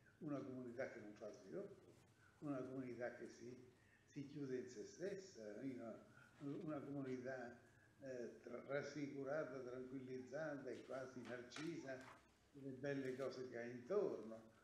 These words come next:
una comunità che vive delle tradizioni culturali dei singoli, delle singole realtà locali. Il lavoro di comunità non è così. Oggi noi siamo propensi a dire che la comunità,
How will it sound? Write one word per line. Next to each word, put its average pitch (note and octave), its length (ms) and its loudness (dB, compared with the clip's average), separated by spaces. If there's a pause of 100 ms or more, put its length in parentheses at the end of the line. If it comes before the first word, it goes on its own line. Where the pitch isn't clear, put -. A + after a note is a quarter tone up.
(160)
una D#3+ 200 2
comunità C3+ 640 2
che B2 280 -4
vive C3 640 -2 (360)
delle C3 340 0
tradizioni A#2 680 -2
culturali A2+ 560 -4
dei G#2 120 -6
singoli, G2 540 -8 (480)
delle C#3 460 0
singole B2+ 480 0
realtà A2 420 0
locali. A2 540 -2 (760)
Il G#3+ 100 0
lavoro G#3 260 6
di F3 140 6
comunità G3 760 2 (220)
non F#3 340 2
è G3+ 180 2
così. G3 480 -2 (1500)
Oggi F3 360 6
noi F3+ 240 4
siamo D3+ 320 4
propensi F#3+ 760 2
a E3+ 240 2
dire D#3 500 0
che E3+ 320 -4
la E3 140 -2
comunità, F#3 840 2